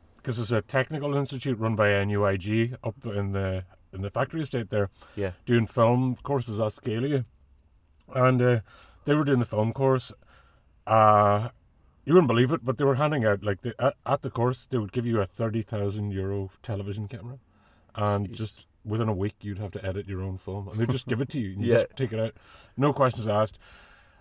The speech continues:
Speaker 1: And, uh, so they were doing one, but they actually got commissioned by T G Kerr to do it.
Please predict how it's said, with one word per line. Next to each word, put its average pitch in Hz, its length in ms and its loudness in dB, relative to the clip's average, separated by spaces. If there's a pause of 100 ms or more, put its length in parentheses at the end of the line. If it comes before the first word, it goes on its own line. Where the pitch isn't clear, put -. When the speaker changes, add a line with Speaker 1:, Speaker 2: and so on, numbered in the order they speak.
Speaker 1:
And, 131 240 4
uh, 131 200 6
so 147 100 -4
they 143 120 2
were 151 100 0
doing 190 200 4
one, 175 180 4
but 131 120 0
they 156 100 0
actually 151 220 0
got 131 160 2
commissioned 113 420 -2
by 104 240 2 (140)
T 120 160 -4
G 107 140 -4
Kerr 107 320 -2
to 98 60 -8
do 98 160 -2
it. 117 120 -2